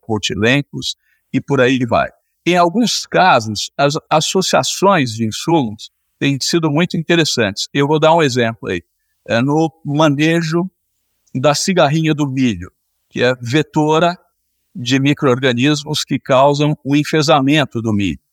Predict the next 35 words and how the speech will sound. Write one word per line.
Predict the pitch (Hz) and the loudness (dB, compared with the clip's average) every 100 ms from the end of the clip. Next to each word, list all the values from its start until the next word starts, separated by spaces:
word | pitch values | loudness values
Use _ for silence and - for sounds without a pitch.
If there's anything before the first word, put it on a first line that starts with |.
| _ - | _ -14
né? | 113 - _ _ _ _ | -14 -14 _ _ _ _
Os | - 131 | -8 -6
melhores | 151 165 175 240 185 143 | 0 2 4 4 4 0
resultados | 151 127 113 151 151 123 101 - | -2 -2 -2 2 4 2 -2 -6
que | 120 | 0
nós | 117 - | 0 0
estamos | 113 110 107 | -4 -4 -4
vendo | 110 107 98 - | -2 -2 -2 -6
do | 110 110 | -8 -4
ponto | 135 135 113 | -2 -2 -4
de | 104 | -4
vista | 113 117 - 107 | -2 -2 -2 -4
de | 101 | -2
manejo | 117 117 107 147 139 107 - _ _ _ - | 0 0 2 2 2 0 -8 _ _ _ -2
da | 113 110 | 0 0
cigarrinha | 127 113 104 120 104 | 2 2 2 0 -2
do | 104 110 | -4 -2
milho | 147 139 117 _ _ - | 0 0 -2 _ _ -4
têm | 165 | 0
sido | 151 - 190 147 | 0 0 -2 -2
com | 156 151 | 0 0
a | |
associação | 139 - 170 - 160 - 156 127 101 _ _ _ _ _ - | 0 0 -2 0 -2 0 2 2 0 _ _ _ _ _ -2
entre | 151 - | 0 0
o | 151 | 0
inseticida | 143 - 139 - - 131 113 | 0 0 -2 -2 -4 -2 -2
químico | - - 175 196 190 _ _ 180 156 | -4 -4 0 0 -2 _ _ -6 -2
e | 151 | -2
o | 160 | -2
inseticida | 151 - 156 - - 147 147 | -2 -2 -4 -4 -4 -2 0
biológico. | 147 135 123 98 87 117 - _ _ _ | 0 -2 0 0 0 -4 -14 _ _ _
Então, | 139 - - | -4 -4 -4
o, | 143 _ | -8 _
o | - 156 | -2 0
inseticida | 147 165 - - 175 151 | 2 -2 -2 -4 0 2